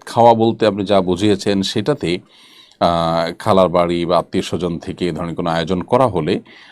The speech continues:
আহ, সেগুলোতে যদি শরিয়া বিরোধী কোনো কিছু না থাকে, তাহলে সেক্ষেত্রে সেটা মৌলিকভাবে জায়েজ এবং মুবাহ কাজ। কারণ, আহ, শরিয়ত কোনো অঞ্চলের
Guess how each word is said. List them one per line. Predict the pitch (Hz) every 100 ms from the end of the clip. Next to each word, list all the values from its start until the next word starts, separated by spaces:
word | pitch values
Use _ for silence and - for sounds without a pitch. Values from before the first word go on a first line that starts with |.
| - -
আহ, | 80 78 -
সেগুলোতে | - 151 143 147 143
যদি | 143 147
শরিয়া | - 107 110 98
বিরোধী | 95 127 135
কোনো | 131 123
কিছু | 139 -
না | 90 76 -
থাকে, | - - - - _ _ _ _ -
তাহলে | 165 156
সেক্ষেত্রে | - 117 117 123
সেটা | 98 80 78 -
মৌলিকভাবে | 85 80 87 110 104 95 107 113 98
জায়েজ | 92 71 82 95 - -
এবং | 104 80 -
মুবাহ | 113 104 - -
কাজ। | - - -
কারণ, | - 95 147 - - - - - - -
আহ, | 80 80
শরিয়ত | - 139 147
কোনো | - 135 127
অঞ্চলের | 113 131 120 92